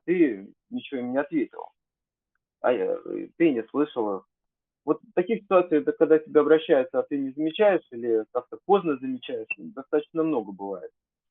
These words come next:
Вот. Ну и третье тоже, э, ш-, что для меня стало со временем понятно, а,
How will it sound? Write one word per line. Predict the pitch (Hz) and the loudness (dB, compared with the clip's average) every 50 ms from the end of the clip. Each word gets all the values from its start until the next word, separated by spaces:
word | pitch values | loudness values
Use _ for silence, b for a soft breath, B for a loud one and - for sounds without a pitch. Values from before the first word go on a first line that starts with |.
| _ _ _ _ _ _ _ _ _ | _ _ _ _ _ _ _ _ _
Вот. | 139 131 127 160 | -6 -4 0 2
Ну | 170 180 | 2 2
и | |
третье | 180 214 226 262 262 - 175 165 | 4 4 4 4 4 2 0 2
тоже, | - 165 151 147 143 | 2 4 4 6 4
э, | 135 135 131 120 117 82 78 - - - 90 117 131 - _ _ _ _ - | 4 4 4 4 4 2 0 -2 -4 -4 -6 -6 -6 -8 _ _ _ _ -20
ш-, | 127 - | -20 -4
что | _ 165 156 | _ 0 2
для | 143 151 156 | 2 2 2
меня | 160 160 160 | 4 2 2
стало | - - - 139 135 131 - | 4 4 6 6 6 4 2
со | 165 156 | 2 4
временем | 156 165 160 143 131 127 120 | 4 4 4 4 2 -2 -2
понятно, | - 147 151 160 147 123 156 - 113 104 92 - _ _ _ _ _ _ _ _ | 0 0 2 2 2 0 0 -2 -6 -12 -12 -14 _ _ _ _ _ _ _ _
а, | - 123 123 123 120 120 120 117 113 113 | 0 2 4 4 4 4 4 2 2 0